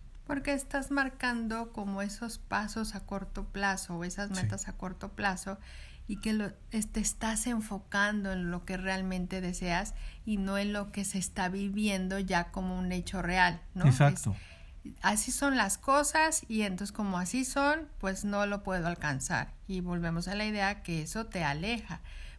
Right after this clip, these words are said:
Speaker 1: ¿Por qué no asumir? Fíjense qué tanta intensidad, ¿no? Que con ese le damos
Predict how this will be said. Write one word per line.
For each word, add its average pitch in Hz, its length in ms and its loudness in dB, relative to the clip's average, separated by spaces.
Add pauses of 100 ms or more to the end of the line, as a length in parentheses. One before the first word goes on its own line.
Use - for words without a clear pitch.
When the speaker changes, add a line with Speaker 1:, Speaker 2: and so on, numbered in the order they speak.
(120)
Speaker 1:
¿Por 190 280 -2
qué 233 140 0
no 269 140 6
asumir? 214 840 2 (100)
Fíjense 208 540 0
qué 240 160 -4
tanta 269 460 2
intensidad, 208 1040 6 (460)
¿no? 233 240 0
Que 196 200 -4
con 185 300 -2
ese 208 480 2
le 202 200 0
damos 233 580 0